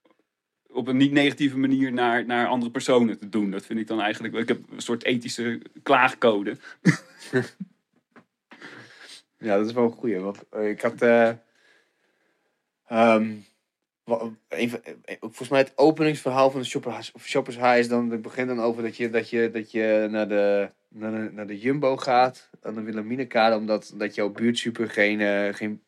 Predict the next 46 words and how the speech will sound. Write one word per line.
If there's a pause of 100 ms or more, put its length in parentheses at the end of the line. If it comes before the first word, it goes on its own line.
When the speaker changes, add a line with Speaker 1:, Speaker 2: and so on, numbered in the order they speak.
(140)
Speaker 2:
een
veel
te
klein
brie-assortiment
heeft.
Speaker 1:
Ja.
Speaker 2:
<laughs> (380)
Ja. (640)
En
dan
uiteindelijk
eindigt
het
dat
je
als
een (340)
stakker
<laughs>
je,
je, (200)
je
broccoli
moet
afwegen. (680)
<laughs>
Of
iets
dergelijks. (560)
En
dat
is
wel
echt
het
geval,
want
je
voelt
je
wel
gewoon
een
soort
van